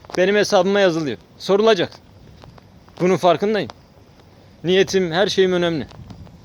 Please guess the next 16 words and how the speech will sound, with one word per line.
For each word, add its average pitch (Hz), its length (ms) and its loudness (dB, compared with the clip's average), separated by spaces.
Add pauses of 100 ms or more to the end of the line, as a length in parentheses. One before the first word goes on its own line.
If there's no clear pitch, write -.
(2250)
Hani 202 260 -2
bu, 226 100 -4
bu 220 100 -4
düsturda 226 420 0
olursak 220 420 2 (320)
ve 190 240 4
vicdanımız 202 680 2
bizi 196 460 2 (160)
yönlendirir 175 580 2
zaten. 123 360 -2
Dost 147 220 -2
doğru 143 140 2
yolda 135 260 2
gidersek - 500 -4
Allah'ın 117 300 -6
izniyle. 95 280 -14